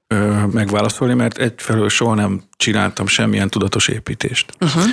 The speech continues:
Speaker 1: Ö, és nem csináltam egyébként rövidebb anyagokat, tehát elsőre rögtön csináltam egy egyórás filmet, a Budapest halait. Igazából nem is nagyon tanultam akkor még senkitől.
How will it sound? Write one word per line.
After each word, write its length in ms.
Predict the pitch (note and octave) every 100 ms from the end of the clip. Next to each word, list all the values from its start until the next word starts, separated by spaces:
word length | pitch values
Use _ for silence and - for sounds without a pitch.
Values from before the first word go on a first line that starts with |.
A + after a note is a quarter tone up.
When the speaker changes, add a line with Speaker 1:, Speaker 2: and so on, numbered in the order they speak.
| - - _ _ _ _ _ _
Speaker 1:
Ö, 280 | - G#2 G2 G#2
és 200 | - G2+
nem 260 | C3+ C#3 C3
csináltam 380 | - A#2 G#2+ G#2
egyébként 380 | G#2 - A2
rövidebb 360 | A2 G#2+ G2+ F#2
anyagokat, 440 | G#2 G2+ G2+ G2+
tehát 200 | - G#2
elsőre 380 | A#2 A2 - G#2
rögtön 340 | G#2 A2 - G#2
csináltam 420 | A2 G2+ F#2+ G2+
egy 140 | G2
egyórás 440 | F#2+ F#2 G2 - -
filmet, 380 | - G#2+ G#2
a 60 | -
Budapest 420 | G2+ - - A#2+
halait. 380 | - C3 D3+ -
Igazából 540 | D3 C#3 C3 B2 B2+ C3
nem 140 | D#3+
is 140 | C#3+
nagyon 260 | - A#2+ A2
tanultam 600 | A#2 A2 G#2+ - G2+ F#2+
akkor 380 | F3+ - - A2
még 180 | G#2 G2
senkitől. 720 | - A2+ G2+ A2 G#2 G2 C3